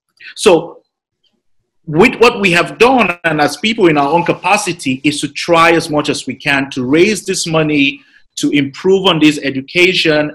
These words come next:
And I think we need people like, you know, Melanie, like Heath, to, to, to, to, to come into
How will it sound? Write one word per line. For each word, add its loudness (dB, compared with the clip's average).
And 0
I 2
think 2
we 0
need 0
people 0
like, 2
you 2
know, 2
Melanie, 4
like -2
Heath, 0
to, 4
to, 2
to, 2
to, 4
to 4
come 4
into -2